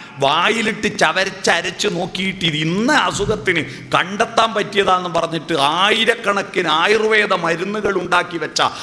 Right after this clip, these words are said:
ആ അത്ഭുതമില്ലേ? എന്നിട്ട് ആ അത്ഭുതം ഇവിടെ,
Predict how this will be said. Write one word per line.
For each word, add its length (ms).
ആ 420
അത്ഭുതമില്ലേ? 1000
എന്നിട്ട് 300
ആ 220
അത്ഭുതം 400
ഇവിടെ, 320